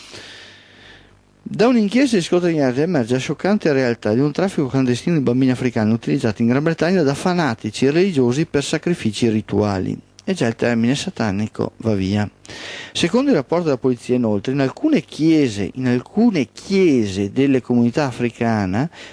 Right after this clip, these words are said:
della capitale, tanti bambini sarebbero stati sottoposti a torture ed esorcismi nella convinzione che in essi risiede uno spirito maligno. Allora, i satanici sta nel titolo, ma qua è sparito.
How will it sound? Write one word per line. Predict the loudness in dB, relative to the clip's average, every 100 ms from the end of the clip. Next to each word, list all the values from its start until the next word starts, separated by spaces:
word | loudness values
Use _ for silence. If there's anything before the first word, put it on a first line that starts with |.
| -4
della | 0 2 0
capitale, | -2 -6 -6 -4 -2 -2 -4 -6 -20 -20 -2
tanti | 0 2 2
bambini | 0 2 0 0
sarebbero | -2 0 2 0
stati | 0 -4 -4
sottoposti | -4 -2 -4 0 0 0 -4
a |
torture | -2 -2 -2 0 2 2 0 -2
ed | 0
esorcismi | 0 2 0 -2 0 0 2 2 0 0 -8 -16 -4
nella | 0 2 2
convinzione | 0 2 2 2 0 0 0
che | 0
in | 0
essi | 0 0 0 2
risiede | 2 2 2
uno | 2 2
spirito | 0 0 2 2
maligno. | 0 0 -2 -4 -6 -6 -10 _ _ -20 -20 -8
Allora, | -2 0 0 -4
i | -6
satanici | -4 0 2 2 4 2 0 -6
sta | -4 0
nel | 0 0
titolo, | 0 0 2 2 -2 -10
ma | -8
qua | -2 -2
è |
sparito. | -2 -4 -6 -6 -10 -10